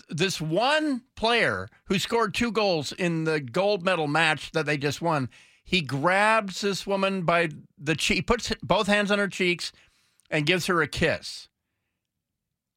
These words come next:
He may face trial now. So he's already been personally, you know, she, 'cause she had said, "Well, he didn't ask me permission," you know, and the whole twenty twenty-three thing and the whole thing.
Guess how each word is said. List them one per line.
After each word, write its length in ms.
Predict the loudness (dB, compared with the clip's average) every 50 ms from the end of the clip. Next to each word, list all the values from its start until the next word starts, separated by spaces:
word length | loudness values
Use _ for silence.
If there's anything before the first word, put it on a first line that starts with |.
| _ _ _ _ _ _ _ _ _ _ _ _ _ _ _ _ _ _ _ _ _ _ _ _ _
He 180 | _ 0 2 4
may 220 | 4 4 4 4
face 320 | 2 2 2 2 2 0
trial 540 | -4 -2 0 2 2 4 4 2 2 2 0
now. 300 | -2 -4 -6 -8 -10 -14 -6
So 160 | -2 0 2
he's 180 | 2 4 4
already 240 | 4 4 4 2 2
been 220 | 2 2 2 2 0
personally, 680 | 0 0 0 0 0 -2 -2 0 2 2 2 0 -2 -6 -14 -20 _ _ _ _ _ _ _ _ _ _
you 100 | 0 2
know, 80 | 2 2
she, 360 | 2 2 0 0 0 0 -4
'cause 240 | -2 0 0 0 0
she 180 | 0 0 0 0
had 140 | 0 0
said, 220 | 0 0 0 2 2
"Well, 160 | 2 2 2
he 80 | 2 0
didn't 140 | 2 2
ask 200 | 2 2 2 0
me 100 | -2 -6
permission," 640 | -6 -4 -2 0 2 2 2 2 2 0 0 0 2 2
you 100 | 2 2
know, 200 | 2 2 2 2
and 160 | 2 2 2
the 100 | 2 2
whole 360 | 2 2 2 2 2 0 0
twenty 300 | -2 -2 0 2 2 0
twenty-three 540 | 0 0 0 0 -2 -2 -2 -2 0 0 -2
thing 300 | -2 0 0 0 0 0
and 80 | 0
the 60 | 0 0
whole 140 | 0 0
thing. 360 | 0 0 0 0 0 -2 -4